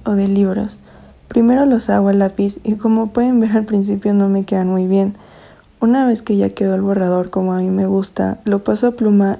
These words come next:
y le voy agregando detalles. Cuando termino de pasarlo a pluma, paso al borrador para quitar todas las líneas a lápiz y que así se vea más limpio.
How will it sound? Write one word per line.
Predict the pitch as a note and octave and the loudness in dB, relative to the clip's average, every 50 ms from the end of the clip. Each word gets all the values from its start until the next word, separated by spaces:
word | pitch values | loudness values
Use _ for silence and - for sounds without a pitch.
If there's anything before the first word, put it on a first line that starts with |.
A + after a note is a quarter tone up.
| - | -4
y | - G#3 | -2 0
le | G3+ G3+ G#3 | 2 2 2
voy | G3+ G#3 A3+ | 2 2 0
agregando | A#3+ B3 A#3 A3 G3+ G#3 G3 F#3+ F#3+ G3 | 0 0 0 0 0 0 0 -2 0 0
detalles. | G3 F#3 F3+ - - - - F3 - G3 - - - - _ _ _ _ _ _ _ _ _ _ _ _ _ _ - | 0 -2 -2 -4 -4 -4 -2 -2 -2 -6 -8 -12 -16 -20 _ _ _ _ _ _ _ _ _ _ _ _ _ _ -2
Cuando | - A3 G#3+ A3 A3+ | 0 2 2 2 2
termino | G#3+ A3+ A3+ A3+ A3+ A#3 B3 C4 | 2 0 2 2 2 2 2 2
de | C#4 C4+ A#3 | 2 0 -2
pasarlo | - - G3 G3 - G3+ G3 G3+ G3+ | -2 -4 -6 -4 -2 -2 -2 0 -2
a | G#3 | -2
pluma, | G#3 - A#3 A#3 A3 G#3+ G#3 G#3+ A#3 - - - - - _ | -2 0 0 2 2 2 0 -2 -4 -10 -16 -20 -20 -20 _
paso | - - A3+ A3+ C4 | -4 -4 0 0 2
al | C#4 C4 | 2 2
borrador | B3 G#3 G3+ G3 F#3+ F#3+ F#3+ G3+ | 2 0 2 0 0 0 -2 -2
para | G3 G3+ F#3+ F#3 F#3 | -2 -2 -2 -2 -2
quitar | - F#3+ - - F#3+ F#3+ | -6 -8 -6 -4 -6 -4
todas | G3+ - G3+ G3 G3 | -2 -2 -2 0 0
las | G3 F#3+ G3 | -2 -2 -2
líneas | G#3 G3+ G3 G3 G3 G3+ - | 0 0 0 0 -2 -2 -4
a | G3+ | -2
lápiz | G3 G3 G3+ G3+ - A#3 A#3 A#3+ - - | -2 -2 -2 -2 -2 -4 -4 -4 -6 -8
y | G#3 | -8
que | G3 - G3 | -6 -4 -4
así | F#3+ G3 G3+ G3+ | -2 -2 -2 -2
se | G3+ G#3 G3 | -2 -2 -2
vea | F#3+ F#3 F#3+ | 0 0 -2
más | F#3 F#3+ F#3 F#3+ F#3+ | -2 -2 -4 -4 -4
limpio. | F#3 F#3 F3+ F3+ - - | -4 -4 -4 -6 -8 -12